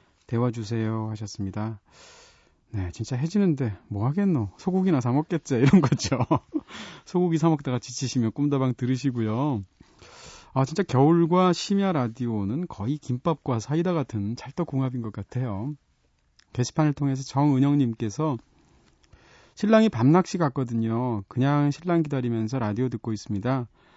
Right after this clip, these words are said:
저는 어린아이 둘을 재워야 해서 함께 가진 못했지만 시간이 지나고 또 우리 아이들이 지금보다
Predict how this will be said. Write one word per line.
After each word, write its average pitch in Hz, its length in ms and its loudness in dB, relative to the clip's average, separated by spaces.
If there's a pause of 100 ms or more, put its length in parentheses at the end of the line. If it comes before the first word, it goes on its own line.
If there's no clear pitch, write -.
(160)
저는 151 240 6
어린아이 170 420 8
둘을 151 240 0
재워야 147 400 0
해서 131 400 -2
함께 151 300 -2
가진 123 280 -2
못했지만 120 720 -2
시간이 170 400 -2
지나고 98 540 -4 (840)
또 165 160 2
우리 147 140 2
아이들이 127 320 -2
지금보다 123 640 -2